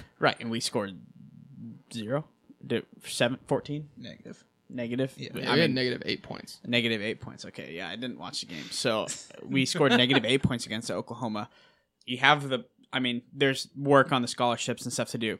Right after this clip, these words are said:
Speaker 1: K-State's in that boat as well. Um, but you have some momentum, you have some buzz around the program. That gets to simmer for a whole offseason. So he lands a couple of recruits, gets some people in there, wins some Kansas kids.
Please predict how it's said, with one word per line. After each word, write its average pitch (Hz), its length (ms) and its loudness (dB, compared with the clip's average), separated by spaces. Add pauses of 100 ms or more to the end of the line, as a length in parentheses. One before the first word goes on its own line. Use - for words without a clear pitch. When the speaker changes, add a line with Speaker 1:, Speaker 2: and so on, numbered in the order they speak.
Speaker 1:
K-State's - 500 -10
in 101 60 -6
that 73 220 -8
boat 92 180 -6
as - 140 -6
well. 113 340 4 (480)
Um, 101 560 0 (1040)
but 131 220 2
you 127 100 4
have 123 420 4 (120)
some 131 280 2
momentum, 123 560 2
you 120 60 0
have 123 160 0
some 120 200 -4
buzz 113 280 0
around 113 160 -4
the 117 60 -8
program. 117 520 -2 (260)
That 123 180 0
gets 131 220 -6
to 107 100 -8
simmer 127 460 0
for - 200 -4
a 110 40 0
whole 127 300 4
offseason. 123 640 2
So 120 220 2
he 123 160 2
lands 117 260 -2
a 110 40 -10
couple 127 260 -4
of 110 80 -2
recruits, 156 680 0 (520)
gets 123 160 -2
some 117 140 0
people 135 340 6
in 131 80 6
there, 123 340 8
wins 117 220 -2
some 110 80 -10
Kansas 120 460 -2
kids. 113 640 -2